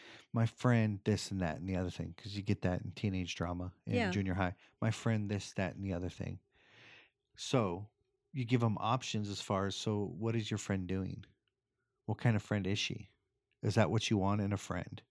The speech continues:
Speaker 1: And you answer a bunch of these different questions, and they have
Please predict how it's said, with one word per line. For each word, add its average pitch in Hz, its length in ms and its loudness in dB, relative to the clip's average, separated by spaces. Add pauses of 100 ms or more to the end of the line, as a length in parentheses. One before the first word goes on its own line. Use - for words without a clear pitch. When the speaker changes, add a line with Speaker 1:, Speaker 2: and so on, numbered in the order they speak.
(460)
Speaker 1:
And 120 220 4
you 117 80 6
answer 123 320 6
a 104 60 6
bunch 113 300 2
of 107 100 0
these 101 180 -4
different 107 300 -2
questions, 104 640 0
and 101 220 -2
they 104 60 0
have 98 220 0